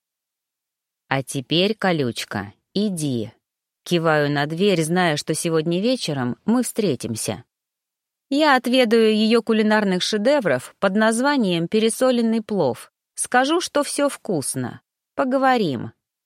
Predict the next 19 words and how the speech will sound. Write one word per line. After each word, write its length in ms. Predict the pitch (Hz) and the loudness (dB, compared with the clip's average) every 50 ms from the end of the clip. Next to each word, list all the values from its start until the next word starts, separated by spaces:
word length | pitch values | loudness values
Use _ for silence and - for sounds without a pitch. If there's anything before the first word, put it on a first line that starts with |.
| _ _ | _ _
Она 320 | - 165 175 180 170 170 | 0 2 2 4 4 4
расскажет 680 | 175 175 180 - - - 233 240 240 170 151 127 - - - | 2 2 0 -2 -2 0 0 0 0 -2 -4 -6 -6 -4 -4
о 100 | 175 170 | -4 -2
подготовке 680 | - 185 175 170 190 190 - 233 240 - - - 220 | -2 -2 -2 0 0 0 0 -2 -2 -2 -2 -4 -4
к 60 | 214 - | -4 -4
свадьбе. 640 | - - 196 180 135 127 120 113 - 123 - - _ _ _ _ _ _ _ _ _ _ _ _ _ _ _ - | -6 -4 -2 -2 -2 -2 -4 -6 -6 -8 -8 -8 _ _ _ _ _ _ _ _ _ _ _ _ _ _ _ -2
Мы 180 | 180 185 190 | 0 2 4
ляжем 400 | 196 185 170 156 151 151 151 147 | 4 4 4 4 2 0 -2 0
в 60 | 151 | 0
одну 240 | 151 151 151 165 156 | 0 0 0 -2 -2
постель, 600 | - 165 165 165 - - - 214 208 220 226 196 _ _ _ _ _ - | 0 0 -2 -2 -2 -4 -2 -2 0 0 -2 -4 _ _ _ _ _ -4
а 160 | - 139 139 | -2 -2 0
потом 580 | - 139 143 - - - 226 247 254 254 240 - _ _ _ _ _ _ _ _ _ _ _ _ | 0 0 -2 0 0 0 0 2 0 -2 -2 -6 _ _ _ _ _ _ _ _ _ _ _ _
с 140 | - - - | -8 -2 0
интересом 680 | 208 220 226 - 247 247 233 185 139 - - - 131 - | 0 2 2 2 2 4 4 4 2 0 -2 -4 -4 -4
и 120 | - - 175 | -2 -2 -2
удовольствием 920 | 190 202 196 233 254 277 320 359 349 - - - 160 156 139 135 131 139 | -2 0 0 0 0 0 0 0 -2 -2 -4 -6 -4 -2 -2 -2 -2 -4
проведем 580 | - 202 214 226 240 262 233 240 262 254 240 220 | -2 0 0 0 0 0 2 2 2 2 2 0
время. 540 | 196 196 175 147 131 117 113 113 107 - | 0 0 0 0 -2 -2 -4 -6 -8 -12